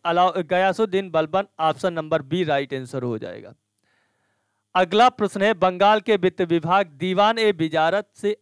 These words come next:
अलग कर एक पृथक संस्था के रूप में सैन्य विभाग दीवान ए आरिज अर्ज की स्थापना किस का उद्देश्य थी?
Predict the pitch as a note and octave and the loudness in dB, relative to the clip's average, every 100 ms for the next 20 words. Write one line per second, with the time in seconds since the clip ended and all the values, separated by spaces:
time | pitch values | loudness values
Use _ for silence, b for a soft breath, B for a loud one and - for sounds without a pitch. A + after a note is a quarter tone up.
0 | _ F#3+ G3+ A#3+ - A3 - F#3+ G3 - | _ 2 4 2 0 -2 -2 -2 -2 -4
1 | _ _ - G3+ B3 B3+ G#3 F#3 - G3 | _ _ -12 -2 0 0 -4 -4 -2 -2
2 | F#3+ F3 F#3 F3+ G3 F3+ G#3+ A3+ A#3+ F3 | 0 0 0 -2 -6 -2 2 2 2 -2
3 | E3 D#3 D3 C3+ D#3 E3 F#3 F#3+ F#3+ - | 0 0 -2 -4 0 0 0 -2 -6 -2
4 | D3+ F3+ - E3 D#3 _ E3 - D3 E3 | -2 -2 -4 -6 -6 _ -10 -10 -10 -4
5 | D#3+ - F3+ - D3+ - _ _ _ _ | -4 -2 -6 -4 -10 -12 _ _ _ _
6 | - G#3 - F3 C#3 D#3+ F3 E3 C#3 C3+ | 2 2 4 -2 0 0 0 -4 -10 -12